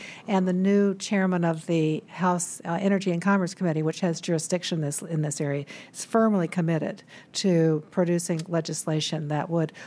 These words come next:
allow more cross-state purchasing of health insurance. So it's a, it's a different way to get there, and it's not without problems, but I think it's certainly something that remains high on the political agenda.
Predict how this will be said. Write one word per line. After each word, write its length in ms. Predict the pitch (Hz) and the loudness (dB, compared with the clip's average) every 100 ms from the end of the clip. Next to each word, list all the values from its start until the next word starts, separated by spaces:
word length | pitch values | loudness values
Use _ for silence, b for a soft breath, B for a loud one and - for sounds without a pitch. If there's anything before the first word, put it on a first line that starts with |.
| B | B
allow 460 | 185 165 175 170 165 | -2 2 4 2 2
more 200 | 170 170 | 2 2
cross-state 480 | 170 165 156 - - | 2 -2 -2 -6 -4
purchasing 440 | 165 156 147 156 | -4 -4 -4 -4
of 120 | 151 | -4
health 200 | 170 156 | -2 -2
insurance. 420 | 160 202 165 170 - | -4 -4 -6 -6 -2
So 240 | 180 156 | 0 0
it's 140 | 156 | 0
a, 120 | 165 156 B B | -4 -6 B B
it's 100 | - | -2
a 40 | |
different 380 | 165 214 208 196 | 0 0 -2 0
way 160 | 185 175 | 2 2
to 100 | 160 | 0
get 300 | 170 165 - | 0 0 0
there, 300 | 143 160 180 B B | -4 -4 -8 B B
and 200 | 196 170 | 2 2
it's 280 | 160 - - | 2 -2 -4
not 380 | 170 170 170 - | 2 2 2 2
without 580 | 175 185 165 175 - - | 2 4 2 0 -2 2
problems, 600 | 190 180 151 143 156 - | 2 2 -2 -6 -10 -4
but 200 | 180 165 | 0 0
I 80 | |
think 240 | 165 185 165 | 0 -2 -4
it's 120 | - | -4
certainly 320 | - 175 170 | -6 -4 -4
something 320 | 160 165 165 156 | -4 -4 -2 -4
that 100 | 151 | -2
remains 400 | 160 160 151 - | -2 0 -2 -2
high 200 | 175 160 | -2 0
on 80 | |
the 60 | 156 | -2
political 380 | - 165 160 - | -2 -2 -2 -6
agenda. 440 | 160 151 143 143 | -6 -6 -6 -10